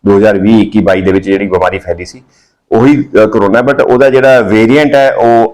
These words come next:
ਅਲੱਗ ਹੈ। ਅਤੇ ਉਸ ਸੰਬੰਧ ਵਿੱਚ ਜਿਹੜੀ ਵੀ ਆਪਣੀ ਤਿਆਰੀ ਹੈ, ਉਹ ਤਿਆਰੀ ਸਾਰੀ ਪੰਜਾਬ ਸਰਕਾਰ ਨੇ ਤਿਆਰੀ ਉਹਦੀ ਕੀਤੀ ਹੋਈ ਹੈ ਪ੍ਰੋਪਰ ਤਰੀਕੇ ਨਾਲ, ਤੇ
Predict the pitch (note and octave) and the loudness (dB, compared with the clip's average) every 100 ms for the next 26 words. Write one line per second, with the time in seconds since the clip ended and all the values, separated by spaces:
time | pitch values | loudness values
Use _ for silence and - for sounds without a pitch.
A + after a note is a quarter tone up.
0 | G#2 E2+ D#2+ D2+ _ _ _ _ _ _ | -2 -2 -4 -12 _ _ _ _ _ _
1 | _ F#2+ F#2 G#2+ G#2 G2+ G2+ G2 F#2+ - | _ -6 -2 2 2 4 2 2 0 0
2 | A#2 - G#2 A2 A#2 A#2 - A2+ A2+ A2 | -4 -2 -2 0 0 -2 -2 0 2 2
3 | - F2+ G2+ A2 B2+ B2+ A#2 - - A2 | -2 -4 0 0 2 2 2 -2 -2 -4
4 | G#2 F2+ F#2 G2+ F#2+ G2 F#2+ F#2 F#2 F#2 | 0 -2 0 0 2 0 0 -2 0 -6
5 | - _ _ _ F#2+ G2+ G#2+ F#2+ F2 E2+ | -10 _ _ _ -4 -2 0 0 0 -2
6 | E2+ F2+ F#2 F2+ F2+ F2+ F2 E2 - E2 | -2 -2 -2 -2 0 0 -2 -6 -10 -6
7 | F2+ G2 F#2+ F2+ F2 F#2 F#2 F#2 F#2 G#2 | -2 -2 -2 -4 -4 -8 -8 -8 -8 -8
8 | C3 _ _ _ _ - E2+ E2 D#2+ D#2+ | -12 _ _ _ _ -4 0 0 2 2
9 | D#2 D2 D2 C#2+ | 0 0 0 -2